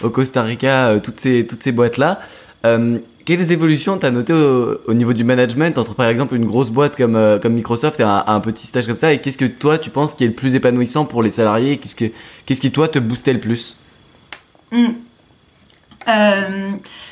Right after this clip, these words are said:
Speaker 2: bah, c'est, c'est encore une, c'est une très bonne question. Et ça, c'est quelque chose que j'avais identifié, euh,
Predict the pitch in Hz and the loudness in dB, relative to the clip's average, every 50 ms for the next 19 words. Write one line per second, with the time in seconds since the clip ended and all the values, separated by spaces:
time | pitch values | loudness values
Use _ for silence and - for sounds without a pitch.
0 | - - - 208 202 202 - - 208 190 185 180 175 180 - 165 156 160 180 208 | -14 -4 -2 0 0 0 0 0 0 0 0 0 -2 -4 -4 -4 -4 -4 -2 -2
1 | 214 202 175 165 - - - - 185 180 175 - - - 220 226 240 247 247 240 | -2 -2 -2 -4 -6 -8 -8 -6 -4 -4 -4 -4 -4 -2 0 2 2 4 4 4
2 | 233 214 208 - - 240 262 302 311 262 208 190 196 247 254 247 226 220 202 196 | 4 2 0 0 0 0 2 2 2 0 0 0 0 0 0 0 -2 -4 -4 -4
3 | 190 - 254 247 254 - 220 208 202 185 180 180 180 180 - 202 214 208 220 226 | -2 0 0 0 0 0 0 2 2 2 2 0 0 0 0 0 2 2 2 2
4 | 220 214 - 208 202 - - 233 233 226 214 196 175 170 | 0 0 -2 -2 -4 -2 0 2 2 2 2 2 0 -2